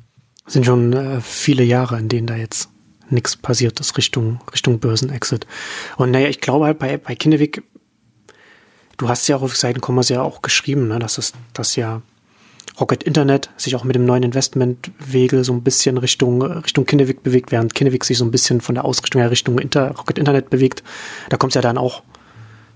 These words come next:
zu Interessenskonflikten, wenn man dann in dieselben Unternehmen, dieselben, auch weil man ja auch in dieselben Kategorie von Unternehmen zum Teil auch investiert. Und da dann halt, wenn man sowieso, <laughs> dann geht man raus.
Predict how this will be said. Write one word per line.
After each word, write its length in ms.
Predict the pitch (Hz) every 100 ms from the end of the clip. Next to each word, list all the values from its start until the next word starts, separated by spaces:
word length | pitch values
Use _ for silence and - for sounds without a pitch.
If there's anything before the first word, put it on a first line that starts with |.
| -
zu 120 | -
Interessenskonflikten, 1080 | 160 120 120 127 - - 117 - 123 - 123
wenn 120 | 117
man 120 | 113 110
dann 220 | 110 117
in 140 | 131
dieselben 340 | 117 113 113 151
Unternehmen, 480 | 127 123 117 117
dieselben, 280 | 117 113 120
auch 140 | 143 -
weil 340 | 120 120 180
man 120 | 120 117
ja 100 | 131
auch 80 |
in 60 | 120
dieselben 360 | 120 120 120 123
Kategorie 440 | - 113 - 127
von 180 | - 131
Unternehmen 440 | 123 123 117 123
zum 180 | 113 120
Teil 200 | - 120
auch 120 | 120
investiert. 680 | - 123 110 120 - 120 135 - - - - - - - - - _
Und 220 | 143 120
da 100 | 117
dann 240 | 120 120 113
halt, 180 | 117 120
wenn 80 |
man 140 | 117 113
sowieso, 340 | 120 113 - - -
<laughs> 160 | - -
dann 100 | 120
geht 140 | 127
man 120 | 123 120
raus. 340 | 120 131 -